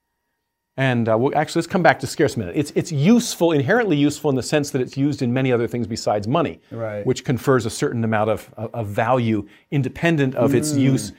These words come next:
Speaker 1: for money, because gold is used in machinery and jewelry and all kinds of other things. So it's inherently useful. And then finally, it's scarce. And this is the most crucial,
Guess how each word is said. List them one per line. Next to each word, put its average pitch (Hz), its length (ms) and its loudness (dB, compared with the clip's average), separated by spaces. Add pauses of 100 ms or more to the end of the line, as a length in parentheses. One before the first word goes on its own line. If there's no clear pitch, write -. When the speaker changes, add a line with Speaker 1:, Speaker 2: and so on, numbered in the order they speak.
(120)
Speaker 1:
for 135 120 -6
money, 147 260 2
because 104 220 -2
gold 123 280 2
is 107 100 0
used 117 280 -2
in 120 100 -2
machinery 120 600 -4
and 120 120 -6
jewelry 117 520 0
and 113 120 -4 (340)
all 131 140 2
kinds 127 280 -2
of 117 80 -2
other 113 120 2
things. 92 220 -10
So 151 100 2
it's 143 120 0
inherently 143 340 2
useful. 120 300 -4 (340)
And 170 100 4
then 190 120 4
finally, 214 380 4
it's 151 140 0
scarce. - 680 0
And 135 160 0
this 254 140 0
is 277 140 0
the 208 80 2
most 185 280 2
crucial, - 600 0